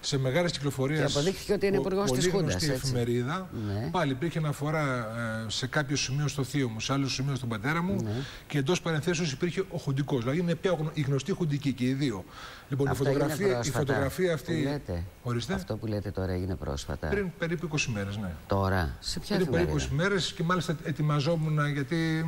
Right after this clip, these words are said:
Speaker 1: ε, υπάρχει ένα θέμα υποχρέωσής μου ηθικής
Speaker 2: Ναι.
Speaker 1: απέναντι στον πατέρα μου, ε, να ξαναγράψω ένα κείμενο. Είχα γράψει και τότε που το είχε αναφέρει ο κ. Καρατζαφέρης,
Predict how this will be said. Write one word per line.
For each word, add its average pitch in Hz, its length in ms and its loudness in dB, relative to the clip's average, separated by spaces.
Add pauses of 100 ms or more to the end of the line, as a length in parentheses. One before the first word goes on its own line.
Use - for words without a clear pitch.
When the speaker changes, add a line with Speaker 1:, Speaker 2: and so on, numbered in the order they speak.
(280)
Speaker 1:
ε, 135 380 -2
υπάρχει 156 360 0
ένα 151 120 2
θέμα 156 560 0
υποχρέωσής 151 600 0
μου 147 140 2
ηθικής 123 280 0
Speaker 2:
Ναι. 107 80 4
Speaker 1:
απέναντι 90 220 2
στον 127 120 -4
πατέρα 127 340 0
μου, 104 200 -6 (800)
ε, 123 80 0 (500)
να 131 120 2
ξαναγράψω 147 680 2
ένα 139 100 4
κείμενο. 151 280 2
Είχα 135 100 2
γράψει 151 200 2
και 143 60 0
τότε 143 160 2
που 120 80 -4
το 135 80 -2
είχε 139 100 0
αναφέρει 143 240 2
ο 131 100 -2
κ. 147 100 0
Καρατζαφέρης, 127 720 0